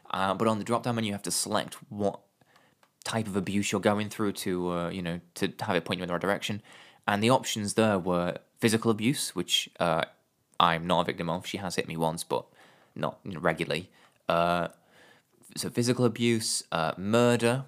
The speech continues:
I mean, Jesus Christ, if you've been murdered and you're going on this site, then it must be a good site. Uh, modern-day slavery was another example. I just thought, like, "Ah, where are the options for when an old lady steals your curtains 'cause she wants to see your dick?" This is,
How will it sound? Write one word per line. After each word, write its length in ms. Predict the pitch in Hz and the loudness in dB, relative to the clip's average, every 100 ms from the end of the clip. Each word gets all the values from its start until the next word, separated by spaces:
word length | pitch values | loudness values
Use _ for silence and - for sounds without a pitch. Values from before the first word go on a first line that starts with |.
| - - | -12 -10
I 60 | |
mean, 160 | 85 80 | -10 -8
Jesus 260 | 101 78 | -6 -6
Christ, 320 | 76 95 92 - | -2 -2 -2 -6
if 100 | 92 | -10
you've 120 | - | -8
been 160 | 87 | -4
murdered 280 | 90 98 101 | 0 0 0
and 80 | 107 | -2
you're 60 | 104 | 0
going 200 | 101 101 | 0 0
on 80 | |
this 120 | 101 - | -2 0
site, 220 | 92 80 | -2 -2
then 80 | 87 | -4
it 40 | |
must 160 | 87 - | -4 -4
be 60 | |
a 40 | 82 | -2
good 180 | 90 | 0
site. 320 | - 92 82 - - - _ 92 | 2 0 0 -6 -20 -20 _ 0
Uh, 240 | 95 85 - _ | 2 0 -4 _
modern-day 720 | 101 113 131 131 127 127 127 123 | -2 2 2 2 2 4 4 4
slavery 760 | - - 117 123 120 123 120 | 2 2 4 4 4 2 2
was 140 | 117 | 2
another 280 | 113 117 110 | 0 0 0
example. 560 | 107 113 110 113 123 120 - - | 0 0 0 0 -2 -4 -14 -12
I 80 | 139 | -8
just 200 | 139 147 | -4 2
thought, 160 | 160 156 | 2 2
like, 180 | 156 208 | -4 -8
"Ah, 360 | 147 - - - _ _ _ _ - | -10 -10 -14 -18 _ _ _ _ -6
where 140 | 156 | -4
are 60 | 82 | -2
the 100 | 78 | -4
options 380 | - - 85 - | -4 -4 -4 -4
for 120 | 92 | -4
when 80 | 87 | -2
an 60 | |
old 180 | 82 85 | -4 -4
lady 240 | 98 113 | -2 -2
steals 340 | 92 - 85 80 | -2 -4 -4 -6
your 60 | |
curtains 340 | - 98 92 101 | -2 0 0 -4
'cause 140 | 90 | -8
she 100 | - | -6
wants 160 | 90 - | -6 -4
to 40 | |
see 140 | - 82 | -4 -4
your 120 | 90 | -4
dick?" 340 | 110 110 - | -4 -4 -6
This 160 | - 127 | -4 -2
is, 220 | 98 - | -2 -6